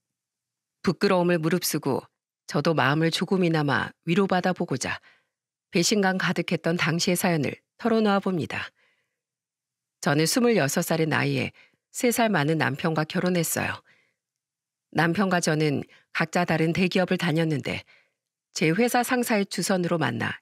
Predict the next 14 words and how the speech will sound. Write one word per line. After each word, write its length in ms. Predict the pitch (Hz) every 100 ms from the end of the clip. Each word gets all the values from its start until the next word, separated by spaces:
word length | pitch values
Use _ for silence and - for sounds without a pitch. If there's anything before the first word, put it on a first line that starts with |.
| _ -
인연이 380 | 160 185 185 190
되었죠. 420 | 170 127 - - - _ - _ _ _ _ _ _ _ _ _ _ _ _ -
저희 260 | 175 156
집은 440 | 170 156 165 147 98 _ _ _ _ -
아빠가 400 | 147 - 165 165
중소기업을 640 | 214 202 214 190 175 175
운영하는 580 | 131 151 170 156 131 92 - -
중산층이었습니다. 1200 | - 175 208 196 - 196 185 - 190 151 - - _ _ _ - - _ _ _ _ -
반면 500 | 156 156 151 127 80 - - -
남편의 460 | 151 170 214 208
집은 380 | 185 156 120 101 -
형편이 460 | - 233 233 233 214
조금 280 | 165 147 110
어려웠어요. 600 | 135 175 160 - -